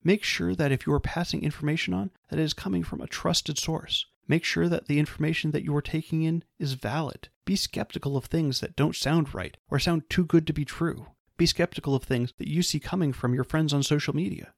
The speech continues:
Where did they get that information? Did they validate it? One of my favorite podcasts that's been keeping me up to date with what's going on with the virus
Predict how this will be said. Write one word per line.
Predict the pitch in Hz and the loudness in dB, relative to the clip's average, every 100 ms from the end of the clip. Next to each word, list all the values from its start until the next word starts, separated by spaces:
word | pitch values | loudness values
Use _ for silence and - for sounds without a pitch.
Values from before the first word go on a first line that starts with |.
| _ _ _ | _ _ _
Where | 175 | 0
did | 190 160 | 0 2
they | 175 220 | 0 2
get | 123 - | -2 -2
that | 110 | -6
information? | 95 - 117 85 - - _ _ _ | -8 -8 -6 -6 -6 -10 _ _ _
Did | 123 117 | -6 -2
they | 104 | 0
validate | 131 156 175 190 214 | 2 2 2 0 0
it? | - - _ _ _ _ | -4 -12 _ _ _ _
One | - 175 | 4 6
of | 196 | 6
my | 170 | 4
favorite | 156 151 - | 2 0 -2
podcasts | - 139 - 104 - | -2 -4 -4 -6 -4
that's | - - | -4 -4
been | 127 | -2
keeping | - 147 139 | -2 2 4
me | 131 | 4
up | - | 2
to | - | 0
date | 131 135 - | 2 2 0
with | 131 - | -6 -4
what's | 127 | -4
going | - 135 123 | 2 4 4
on | 127 | 2
with | 131 - | 2 0
the | |
virus | 123 131 147 160 - | 2 4 4 0 -4